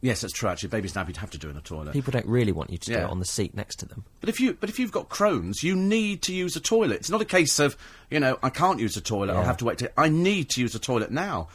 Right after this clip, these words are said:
Speaker 1: So there's no end of people who need toilets.
Speaker 2: Yeah.
Speaker 1: In fact, the more you think about it, the more, you know, when, when I need to go, I need to go.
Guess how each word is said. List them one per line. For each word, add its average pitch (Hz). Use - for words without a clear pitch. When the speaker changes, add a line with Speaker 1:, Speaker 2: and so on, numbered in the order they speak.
Speaker 1:
So -
there's 165
no 180
end 226
of -
people 131
who 139
need 160
toilets. 208
Speaker 2:
Yeah. 117
Speaker 1:
In 131
fact, 143
the 139
more 196
you 143
think 160
about 87
it, 131
the 139
more, 160
you 185
know, 156
when, 151
when 156
I 196
need 175
to 123
go, 107
I 113
need 107
to 92
go. 85